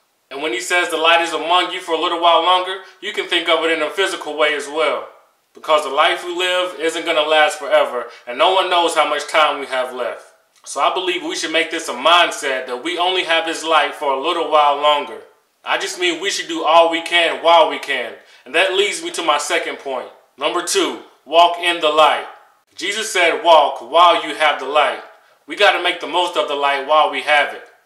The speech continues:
And the positions that life puts us in sometimes can make that a hard thing to do. But when you do, it all works out for the good. And as long as the light is available to us, we'd be stupid not to use it. That's like never turning the lights on in the house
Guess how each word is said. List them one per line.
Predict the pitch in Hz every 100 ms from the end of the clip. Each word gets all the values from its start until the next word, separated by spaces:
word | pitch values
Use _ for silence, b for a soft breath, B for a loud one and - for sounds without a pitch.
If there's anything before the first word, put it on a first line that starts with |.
| -
And | 139
the | 175
positions | - 160 160 185 196 180
that | 160 147
life | 170 175 -
puts | 190 202
us | 196 190
in | 202 202 202 B
sometimes | - 185 190 190 170
can | - 170
make | 165 165
that | 151
a | 151
hard | 156 151
thing | 160 156
to | 143 143
do. | 151 123 - _ _ _ -
But | 127
when | 180 196
you | 196
do, | 214 202 143 - -
it | 135
all | 165 170 160
works | 156 170
out | 151 147
for | 156
the | 151
good. | 139 156 139 107 - _ _ 147
And | 147
as | 139
long | 151 147 190
as | 175
the | 165
light | 165 175
is | 170
available | 147 135 185 202 165 156
to | 147 143
us, | 135 - -
we'd | 151 190
be | 180 170
stupid | - 220 214 156
not | 147 147
to | 147
use | 165 190 156
it. | 165 - _ -
That's | 160 160
like | 180 151
never | 131 165 175
turning | 175 180 175
the | 156
lights | 156 165 160 160
on | 147
in | 151
the | 139
house | 147 135 123